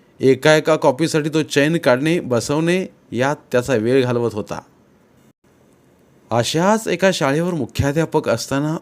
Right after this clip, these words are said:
बाहेरील दहावी, बारावी परीक्षांचे केंद्रसंचालक म्हणून कामे देत असत. औसा तालुक्यात मनोहर तांडा येथे केंद्रसंचालक म्हणून मला नेमले.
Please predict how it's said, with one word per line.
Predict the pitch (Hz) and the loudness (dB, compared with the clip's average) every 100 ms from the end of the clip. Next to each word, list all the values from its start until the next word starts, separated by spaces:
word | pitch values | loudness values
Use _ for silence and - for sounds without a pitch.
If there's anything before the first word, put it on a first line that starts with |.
| - | -6
बाहेरील | 113 101 120 147 | -4 -4 -4 -6
दहावी, | 113 101 110 127 156 | -2 -4 -4 -4 -4
बारावी | 143 101 98 127 147 151 | -2 -2 -2 -2 -4 -4
परीक्षांचे | 110 113 120 135 135 135 | -4 -4 -4 -8 -6 -8
केंद्रसंचालक | 117 113 120 139 123 131 127 135 | -6 -4 -4 -4 -4 -2 -2 -2
म्हणून | 120 123 | -4 -6
कामे | 123 107 104 101 | -4 -4 -2 -4
देत | 92 92 | -6 -8
असत. | 90 - - _ _ _ - _ - _ _ _ _ _ _ _ - | -14 -16 -20 _ _ _ -20 _ -20 _ _ _ _ _ _ _ -4
औसा | 110 110 131 127 | -2 0 0 2
तालुक्यात | 123 127 120 131 127 - | 2 0 -2 -2 -2 -6
मनोहर | 123 117 123 117 - | -4 -2 -2 -2 -4
तांडा | 120 110 107 95 - _ _ _ _ _ - | -4 0 -2 -2 -8 _ _ _ _ _ -4
येथे | 120 135 | 0 0
केंद्रसंचालक | 131 123 117 123 131 123 120 123 123 | 0 -2 -2 -4 -4 -2 0 0 -2
म्हणून | 117 123 123 | -4 -4 -6
मला | 123 117 107 | -4 -2 -2
नेमले. | 104 101 87 - _ | -2 -6 -8 -12 _